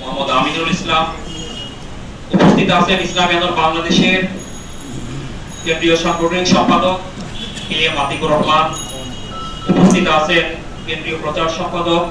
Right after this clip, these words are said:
আহমদ আব্দুল কাইয়ুম সহ কেন্দ্রীয় নায়-,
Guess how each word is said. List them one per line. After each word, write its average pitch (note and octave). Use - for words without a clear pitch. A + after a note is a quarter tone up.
আহমদ F3
আব্দুল -
কাইয়ুম D3+
সহ -
কেন্দ্রীয় D#3
নায়-, C#3